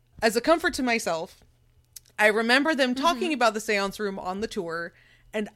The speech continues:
Speaker 1: I was disappointed that I wasn't picking up on anything.
Speaker 2: R-, uh, well,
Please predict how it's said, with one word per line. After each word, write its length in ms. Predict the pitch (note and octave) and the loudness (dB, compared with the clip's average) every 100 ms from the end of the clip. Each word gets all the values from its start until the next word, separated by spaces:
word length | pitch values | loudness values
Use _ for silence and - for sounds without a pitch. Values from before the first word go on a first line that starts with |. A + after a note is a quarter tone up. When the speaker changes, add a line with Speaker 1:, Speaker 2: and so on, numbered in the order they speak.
| - | 0
Speaker 1:
I 100 | B3 | 2
was 220 | D#4 C#4+ | 2 0
disappointed 720 | A3 B3 A#3+ - A#3 A3+ A#3 | -2 -2 -4 -2 -2 -2 -2
that 100 | A3 | 0
I 80 | G3+ | 0
wasn't 380 | F3 F3+ F#3 G3+ | -2 -6 -8 -14
picking 240 | F#3+ F3+ | -14 -12
up 160 | E3 D#3 | -10 -10
on 120 | D3 | -12
anything. 360 | - - - - - _ A3+ | -18 -20 -20 -20 -20 _ -12
Speaker 2:
R-, 180 | A3 - _ _ _ | -12 -14 _ _ _
uh, 200 | - C4 B3+ | -6 -4 -4
well, 280 | B3 D#4+ F4+ | 0 2 4